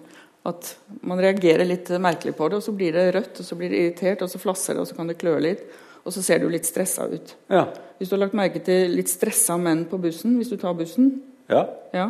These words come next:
Speaker 1: og de har den der,
Speaker 2: Ja.
Speaker 1: ikke sant? Og så litt der.
Speaker 2: Så kanskje, eh, flere menn har akkurat i den trekanten hvor nesa er plassert.
Speaker 1: Ja, det er mye talgkjertler i ansiktet, vet du.
Speaker 2: Ja.
Speaker 1: Mm.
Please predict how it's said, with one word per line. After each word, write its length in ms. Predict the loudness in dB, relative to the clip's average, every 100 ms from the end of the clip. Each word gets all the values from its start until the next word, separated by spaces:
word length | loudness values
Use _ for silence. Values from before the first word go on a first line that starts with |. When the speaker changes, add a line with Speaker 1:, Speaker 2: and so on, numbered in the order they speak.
| -6 -16 -20 _
Speaker 1:
og 60 | -4
de 140 | 0
har 200 | 2 4 4
den 160 | 4
der, 220 | 6 4 2 -8 -18 -20 -2 6
Speaker 2:
Ja. 160 | 6 6 -6 -2
Speaker 1:
ikke 60 |
sant? 280 | 0 0 -4 -16 -20 _ _ _ _
Og 80 | -6
så 120 | -2
litt 180 | -2 0
der. 240 | 2 2 -2 -10
Speaker 2:
Så 180 | 2 4
kanskje, 640 | 6 4 4 2 2 0 -10 -10
eh, 240 | -6 -6
flere 420 | -6 4 8 8 8
menn 220 | 4 4
har 220 | 8 8
akkurat 400 | 8 6 4 6
i 40 | 6
den 160 | 4
trekanten 440 | 6 4 6 2 -2
hvor 120 | 0
nesa 300 | 2 2 2
er 60 | -2
plassert. 340 | 0 2 4
Speaker 1:
Ja, 100 | 4
det 80 | 4
er 60 | 6
mye 200 | 6 4
talgkjertler 640 | 2 2 2 0 2 0
i 60 | 0
ansiktet, 360 | -4 -8 -4 -4 -4
vet 0 | -4
du. 60 | 2
Speaker 2:
Ja. 120 | 2
Speaker 1:
Mm. 500 | 2 -2 -2 -4 -6